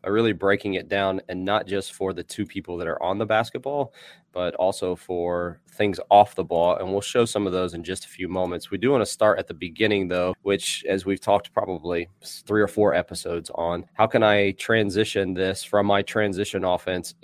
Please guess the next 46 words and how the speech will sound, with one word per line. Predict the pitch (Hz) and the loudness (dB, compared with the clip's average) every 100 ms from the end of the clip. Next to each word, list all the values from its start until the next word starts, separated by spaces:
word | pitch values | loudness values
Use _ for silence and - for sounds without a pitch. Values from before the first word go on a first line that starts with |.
| _ | _
seamlessly | - - 123 123 113 101 - 95 95 92 | -10 0 4 6 6 2 0 -2 0 0
into | 98 98 - 95 | -2 -4 -4 -6
half | 90 95 - | 0 0 -2
court | - 98 95 | -2 0 0
so | - 98 | -4 -6
that | 92 92 90 _ | -2 -2 -2 _
for | - 92 | -4 -4
a | |
team | - 107 101 | 0 0 2
that, | 98 90 - | 0 -2 -4
I | 95 | -4
know | |
a | 92 | 0
lot | 98 | 2
of | 95 | 2
coaches | - 98 95 | -2 -2 -2
that | 92 87 | -4 -4
listen | 95 90 | -6 -8
to | - 95 | -6 -6
us | 92 | -4
are | 92 87 | -4 -2
running | 95 95 | -2 -4
something | 92 98 92 92 | -4 -6 -6 -6
with | 90 - | -6 -8
pace, | - 104 98 - - - | -2 0 0 -4 -14 -10
and | 85 | -4
obviously | 90 92 92 98 | -2 -2 -4 -4
the | 87 | -6
space | - - 98 95 - | -6 -2 0 0 0
that | - 85 | -4 -4
we've | 90 85 - _ | -4 -8 -12 _
discussed | 90 - 92 92 - | -14 -6 -2 -4 -6
as | 85 | -10
being | 92 90 | -6 -6
so | 90 90 87 | -6 -4 -4
important. | 82 - 85 85 | -4 -4 -4 0
How | 107 | 0
can, | 113 110 95 - | 2 0 -2 -4
how | - 117 | 2 4
can | 120 | 4
something | 110 117 101 104 95 | 2 2 2 0 0
like | 92 85 | 0 0
this | 92 | -4
spread | - - - 98 87 | -6 -6 0 0 0
ball | 85 87 87 | -4 -2 -2
screen | - - 90 85 82 | -6 -6 -4 -4 -6